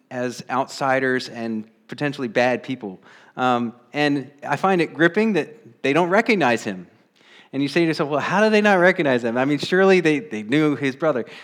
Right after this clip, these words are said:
Well, I would contend that he doesn't look like their brother at this point. He's blending in with the crowd quite nicely. Plus, it's been twenty plus years.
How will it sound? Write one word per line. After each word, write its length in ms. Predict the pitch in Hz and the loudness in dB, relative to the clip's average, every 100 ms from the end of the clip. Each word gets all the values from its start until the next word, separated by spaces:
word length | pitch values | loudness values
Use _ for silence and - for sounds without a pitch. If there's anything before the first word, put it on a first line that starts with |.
| - | -10
Well, 380 | 165 196 208 - | 2 4 4 -2
I 220 | - 147 | -6 0
would 320 | 170 165 165 - | 0 0 -4 -6
contend 420 | 156 147 175 165 | -4 0 0 2
that 100 | 151 | 0
he 120 | 156 | 0
doesn't 340 | 160 151 156 | 0 0 0
look 220 | 151 151 143 | -2 -4 -2
like 400 | 135 123 - - | -2 -2 -10 -6
their 100 | 131 | -2
brother 300 | 135 120 107 | 0 0 -4
at 100 | 101 | -6
this 140 | 101 | -12
point. 220 | 107 98 | -12 -8
He's 120 | 135 | -8
blending 460 | 143 143 147 143 139 | -6 -4 -2 0 0
in 160 | 139 135 | -2 -4
with 100 | 131 | -8
the 60 | |
crowd 320 | 123 139 127 - - | -4 0 0 -4 -16
quite 300 | - 131 123 | -6 -4 -2
nicely. 420 | 131 147 - 104 - - _ | -2 -4 -4 -10 -12 -20 _
Plus, 260 | 220 208 | -4 -2
it's 140 | 202 202 | -2 0
been 180 | 220 208 | 0 0
twenty 360 | - 202 208 | 0 0 0
plus 320 | 202 185 165 | -2 -4 -4
years. 380 | 190 208 90 - | -4 -4 -4 -8